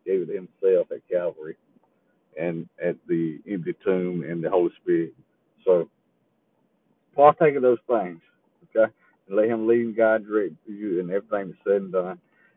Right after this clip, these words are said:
And hey, I, I'm praying for great new things in your life. I'm praying for the newness that only he can bring to you. So we just give him the glory.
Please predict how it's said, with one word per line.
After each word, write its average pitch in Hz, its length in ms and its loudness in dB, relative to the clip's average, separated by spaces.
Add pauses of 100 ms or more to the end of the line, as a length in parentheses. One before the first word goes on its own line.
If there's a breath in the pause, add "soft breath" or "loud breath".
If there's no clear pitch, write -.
And 101 120 -4
hey, 113 240 8
I, 107 220 0
I'm 107 160 2
praying 123 480 4
for 95 280 -4
great 110 260 2
new 117 220 -4
things 117 280 -6
in 113 100 -8
your 110 80 -2
life. 107 240 4 (120)
I'm 82 140 -20
praying 104 300 -6
for 95 60 -20
the 92 100 -8
newness 104 420 -4 (640)
that 90 160 2 (100)
only 101 280 -6
he 110 80 -4
can 92 180 -16
bring 92 280 -2 (100)
to 90 60 -14
you. 82 220 -10 (460)
So 87 60 -2
we 92 160 0
just - 200 -6
give 98 140 -6
him 98 80 -8
the 101 60 -8
glory. 87 460 2